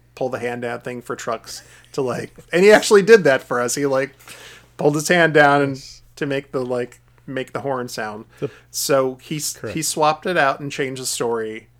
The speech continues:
Speaker 1: to have the truck, and he thought it'd be cool if the truck, you know, instead of having to build the bridge, you could completely get rid of the bridge part of it. He actually managed to find, uh, the truck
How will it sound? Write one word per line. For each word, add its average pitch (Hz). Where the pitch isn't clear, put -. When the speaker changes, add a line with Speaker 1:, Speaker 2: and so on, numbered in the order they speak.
Speaker 1:
to 127
have 127
the -
truck, 120
and 139
he 143
thought 147
it'd 143
be 151
cool 147
if 143
the -
truck, -
you 139
know, 123
instead 135
of 127
having 147
to 143
build 143
the 131
bridge, 170
you 156
could 127
completely 143
get 160
rid 170
of 185
the 190
bridge 143
part 120
of 117
it. 127
He -
actually 151
managed 139
to 160
find, 143
uh, 113
the 120
truck -